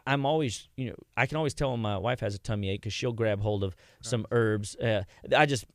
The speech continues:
Speaker 1: you know, some, I never know. Sometimes I come in on, on the radio and, uh, my throat decides it wants to get, you know, dry, right?
Speaker 2: Yeah.
Speaker 1: And it's been fine today. Um, and, uh, but I brought my throat, throat spray tone prepared.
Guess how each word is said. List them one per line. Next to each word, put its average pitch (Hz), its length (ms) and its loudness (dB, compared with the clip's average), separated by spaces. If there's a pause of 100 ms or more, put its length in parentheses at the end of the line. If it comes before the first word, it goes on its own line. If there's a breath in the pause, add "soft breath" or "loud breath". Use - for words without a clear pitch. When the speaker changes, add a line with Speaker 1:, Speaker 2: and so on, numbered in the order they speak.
(200)
Speaker 1:
you 143 120 0
know, 120 280 2
some, 160 240 -4 (120)
I 175 60 0
never 208 180 -4
know. 151 200 0 (420 soft breath)
Sometimes 202 440 -4
I 156 60 2
come 143 220 -2
in 131 200 -2 (260)
on, 120 220 -2
on 113 200 -2
the 95 180 -4 (300)
radio 123 500 2 (380 soft breath)
and, 110 440 2
uh, 101 120 2
my 107 140 0
throat 113 260 0
decides 101 360 -2
it 87 80 -8
wants 104 180 -2
to 101 60 -8
get, 95 220 -4
you 120 80 -6
know, 104 80 -2
dry, 90 440 -4 (360)
right? 107 280 -2 (100)
Speaker 2:
Yeah. 139 220 2
Speaker 1:
And 117 80 -2
it's 135 100 -2
been 165 160 0
fine 180 280 0
today. 160 280 0 (340 loud breath)
Um, 107 520 4 (280)
and, 117 520 0
uh, 110 220 0 (100)
but 117 140 4
I 117 40 2
brought 117 240 4
my 104 140 0
throat, 110 240 0 (340)
throat 104 240 2
spray 127 300 2
tone 160 320 0 (340)
prepared. 226 480 4